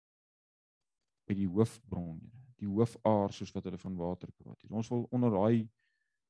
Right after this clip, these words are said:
aar kom inkom weer wat net strome lewende waters in ons lewe instort, Here.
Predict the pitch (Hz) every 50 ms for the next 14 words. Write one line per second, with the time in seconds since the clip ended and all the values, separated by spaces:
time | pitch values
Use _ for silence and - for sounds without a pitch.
0 | _ _ _ - - 120 120 113 113 120 120 117 113 107 - - 110 104 - -
1 | 107 104 98 101 98 90 98 95 - _ _ _ _ _ _ _ - - 110 117
2 | 113 _ _ _ _ _ _ _ _ _ _ _ _ _ _ _ _ _ _ _
3 | - - - - 131 131 131 127 123 120 117 110 107 107 110 107 110 110 104 92
4 | 95 92 92 95 92 - 101 - - 85 87 92 101 104 101 - 92 95 95 90
5 | 90 - - 90 85 - - - 87 80 78 - - - _ _ - 120